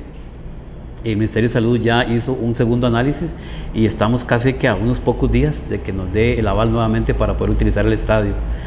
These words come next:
Obviamente hay cosas, eh, en las cuales no hemos podido avanzar mucho, cosas que requieren de un trabajo mucho más amplio, como lo que es el alumbrado. El alumbrado sabemos que son torres de más de treinta años de estar funcionando.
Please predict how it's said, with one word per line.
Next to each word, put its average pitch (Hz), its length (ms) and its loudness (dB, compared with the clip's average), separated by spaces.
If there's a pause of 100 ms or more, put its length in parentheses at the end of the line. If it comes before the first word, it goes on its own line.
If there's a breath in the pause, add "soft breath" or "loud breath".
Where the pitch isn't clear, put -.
(260 loud breath)
Obviamente 165 520 6
hay 151 180 4
cosas, 165 480 4
eh, 101 680 -2
en 107 80 -2
las 107 140 -4
cuales 131 240 4
no 135 200 6
hemos 139 180 2
podido 127 300 4
avanzar 123 320 2
mucho, 131 340 0 (320 loud breath)
cosas 117 260 0
que 143 100 4
requieren 123 360 4
de 120 60 2
un 123 80 0
trabajo 123 300 2
mucho 113 180 -2
más 110 200 -2
amplio, 131 340 -2 (420)
como 110 160 -2
lo 104 140 -4
que 110 80 0
es 110 100 -2
el 127 80 4
alumbrado. 113 540 2 (540 loud breath)
El 107 100 0
alumbrado 107 340 2
sabemos 120 300 2
que 123 80 -2
son 120 200 -2
torres 131 280 2
de 113 80 2
más 117 160 0
de 127 80 2
treinta 131 500 2
años 131 400 -2
de 104 80 -4
estar 107 180 -4
funcionando. 123 560 0